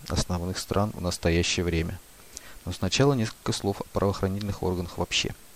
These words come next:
Награда за победу, упразднение победителя. Мне уже приходилось писать, что наши суды и прокуратура,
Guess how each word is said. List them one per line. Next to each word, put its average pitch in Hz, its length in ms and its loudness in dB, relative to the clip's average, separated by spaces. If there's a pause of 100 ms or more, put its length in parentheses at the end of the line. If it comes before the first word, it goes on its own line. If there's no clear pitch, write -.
(1500)
Награда 107 580 10
за 98 140 8
победу, 127 640 6 (380)
упразднение 101 960 4
победителя. 87 880 0 (920)
Мне 104 140 2
уже 131 140 2
приходилось 127 540 4
писать, - 400 0
что - 240 -4
наши 95 240 -2
суды 95 320 -4
и - 80 -2
прокуратура, 98 720 0